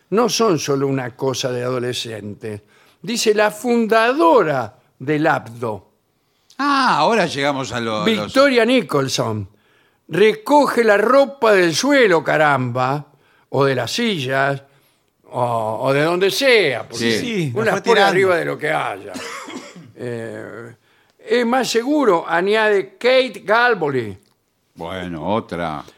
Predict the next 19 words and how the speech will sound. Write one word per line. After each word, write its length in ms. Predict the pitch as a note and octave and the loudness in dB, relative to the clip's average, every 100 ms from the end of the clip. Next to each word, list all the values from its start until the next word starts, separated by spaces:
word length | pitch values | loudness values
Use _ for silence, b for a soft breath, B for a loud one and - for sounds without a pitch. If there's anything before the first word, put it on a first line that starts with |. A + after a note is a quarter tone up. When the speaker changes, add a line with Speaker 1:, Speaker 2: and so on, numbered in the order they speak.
| b | b
Speaker 1:
La 120 | D#3 G#3 | 0 2
ropa 320 | C4 C4 A3 | 2 0 0
en 60 | F#3+ | -2
el 80 | F3 | -4
suelo 320 | B3 B3 G#3+ | -4 0 2
da 140 | G#3+ | 2
sensación 580 | G#3+ G#3 E3 F3+ A#3 A3 | 2 -2 0 -2 -2 -2
de 120 | G3 | -2
desorden 760 | D#3+ D3 A3+ A#3 E3+ C#3 A2+ F#2+ b b b | -2 -2 2 2 0 -6 -10 -16 b b b
y 100 | D3 | -10
puede 260 | D#3+ A#3+ A#3 | -8 -4 -2
ser 240 | - A3+ F3+ | 0 -2 -4
peligroso 920 | F#3 E3 G#3+ A#3+ E3 - B2+ A2+ - b | -4 -4 0 0 0 -2 -6 -8 -12 b
si 180 | b D3+ | b -8
te 120 | C#3+ | -6
levantas 400 | E3+ G3 G#3+ G3 | 0 0 0 -2
por 160 | - E3 | -2 -4
la 100 | D#3 | -2
noche. 540 | G#3 E3 - A2+ G2+ | 0 -2 -4 -12 -14